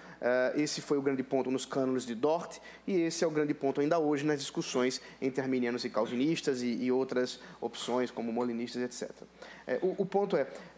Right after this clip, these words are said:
se realmente cremos que Deus é soberano, e aparentemente aqueles que, eh,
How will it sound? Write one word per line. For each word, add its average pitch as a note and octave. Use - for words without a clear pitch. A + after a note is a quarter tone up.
se -
realmente A#3
cremos D3
que -
Deus D3+
é C#3
soberano, C3+
e C3+
aparentemente C3
aqueles B2+
que, B2+
eh, B2